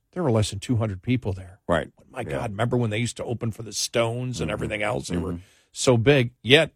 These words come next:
Speaker 1: there was Black Hawk, which is the same band, singing the Star Spangled Banner for the S-, Pittsburgh Steelers game last week.
Speaker 2: Mm.
Speaker 1: That went viral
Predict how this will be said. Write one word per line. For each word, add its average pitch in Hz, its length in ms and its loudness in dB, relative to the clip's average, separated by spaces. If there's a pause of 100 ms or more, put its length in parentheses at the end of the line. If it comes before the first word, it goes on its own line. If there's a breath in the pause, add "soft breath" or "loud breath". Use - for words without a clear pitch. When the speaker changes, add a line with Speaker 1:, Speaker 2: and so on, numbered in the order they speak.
Speaker 1:
there 120 240 0
was 110 420 -2
Black 120 440 4
Hawk, 110 280 2
which 117 220 2
is 107 100 0
the 104 80 -4
same 110 320 2
band, 117 420 2 (480)
singing 160 300 4
the 139 80 2
Star 147 260 4
Spangled 139 440 4
Banner 143 260 4
for 156 160 -2
the 147 80 0
S-, - 160 -2 (180)
Pittsburgh 170 420 4
Steelers 233 520 2
game 117 240 2
last 98 300 0
week. 110 160 2
Speaker 2:
Mm. 117 60 2
Speaker 1:
That 180 180 6
went 143 180 -2
viral 139 480 2